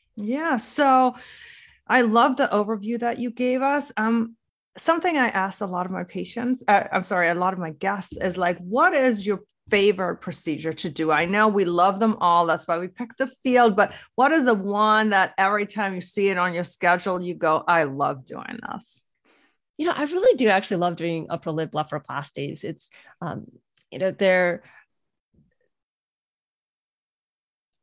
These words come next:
Speaker 2: I don't wanna say easy to do, but kind of in the gambit of, uh, <laughs> all my surgeries, they, you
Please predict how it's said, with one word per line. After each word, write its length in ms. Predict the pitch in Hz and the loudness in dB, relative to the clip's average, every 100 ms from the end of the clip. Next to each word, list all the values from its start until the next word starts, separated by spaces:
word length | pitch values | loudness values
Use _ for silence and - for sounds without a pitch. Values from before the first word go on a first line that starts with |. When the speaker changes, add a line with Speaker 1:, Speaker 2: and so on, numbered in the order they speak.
| _ - | _ 0
Speaker 2:
I 60 | |
don't 80 | 240 | 2
wanna 160 | 247 226 | 4 4
say 120 | 214 | 4
easy 320 | 220 220 208 | 2 0 2
to 100 | 190 | 0
do, 220 | 170 165 | 0 -4
but 240 | 180 214 - | -4 -6 -2
kind 200 | 220 220 | 0 0
of 100 | 220 | 2
in 120 | 214 | 0
the 80 | 196 | 2
gambit 400 | 190 190 202 156 | 0 0 -2 -2
of, 260 | 185 165 - 190 | -4 -6 -4 0
uh, 260 | 170 175 262 | 0 0 -2
<laughs> 140 | 302 - | -2 2
all 140 | 302 | 4
my 160 | 262 240 | 4 2
surgeries, 460 | 220 214 262 392 415 | 2 -4 -2 -6 -4
they, 120 | 262 | -2
you 60 | - | -2